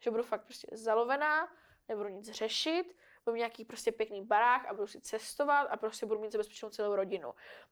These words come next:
A teďka jsem taková, že chci udělat prostě věci proto, abych prostě za, nevím, třeba deset let nemusela prostě řešit to, že musím pracovat.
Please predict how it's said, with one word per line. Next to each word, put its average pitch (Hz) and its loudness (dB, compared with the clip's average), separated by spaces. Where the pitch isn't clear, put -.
A 254 2
teďka 262 0
jsem 277 -2
taková, 254 2
že 247 -2
chci 247 -4
udělat 262 2
prostě 247 -4
věci 247 2
proto, 247 2
abych 254 0
prostě 254 0
za, 247 0
nevím, 233 -2
třeba 226 -2
deset 233 -2
let 233 -2
nemusela 262 0
prostě 233 -4
řešit 233 -8
to, 226 -2
že 226 -6
musím 214 -8
pracovat. 180 -8